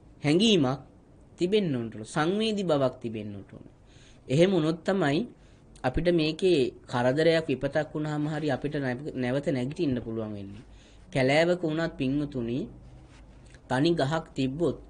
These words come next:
ඒ ගහ ඇදගෙන වැටෙන වෙලාවට රැකෙන්නේ නැහැ. මොකද තනි ගහක්නේ.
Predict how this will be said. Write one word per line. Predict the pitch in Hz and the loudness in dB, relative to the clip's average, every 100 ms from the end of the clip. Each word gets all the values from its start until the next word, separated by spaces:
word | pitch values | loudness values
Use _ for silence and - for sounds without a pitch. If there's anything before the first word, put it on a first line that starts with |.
| - - - - | -20 -20 -20 -6
ඒ | 135 156 | 2 2
ගහ | 160 139 170 | 4 2 2
ඇදගෙන | 139 143 156 165 | 2 2 0 0
වැටෙන | 139 120 147 | 0 0 0
වෙලාවට | 156 156 160 165 | 0 2 2 2
රැකෙන්නේ | 151 127 175 139 107 95 - | 0 0 2 0 -2 -8 -16
නැහැ. | - | -6
මොකද | 143 160 160 | -2 0 0
තනි | 156 151 190 | -2 -2 0
ගහක්නේ. | 185 185 180 175 | 0 -2 -2 -6